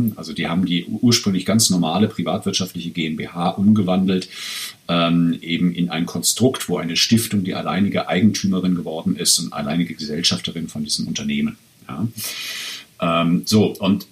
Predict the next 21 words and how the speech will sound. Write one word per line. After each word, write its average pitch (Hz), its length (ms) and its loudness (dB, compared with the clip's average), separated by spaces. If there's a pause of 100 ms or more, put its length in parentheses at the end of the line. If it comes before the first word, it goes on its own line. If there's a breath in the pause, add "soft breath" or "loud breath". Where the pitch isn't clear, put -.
(180)
insofern 117 480 4
gibt's - 220 2
jetzt 117 180 2
halt 110 220 4
eben 110 180 8
schon 120 300 2
auf 113 180 -2
der - 200 0
Ebene 113 360 6
der 92 160 -4
tatsächlich 113 540 -4
auch 92 180 -4
der, 90 300 -2
der 80 580 -8
rechtlichen 90 760 0
Rahmengebung 120 1600 2
gibt - 220 -4
es 107 140 0
jetzt - 220 -4
erste 113 380 0
Bewegungen, 113 920 0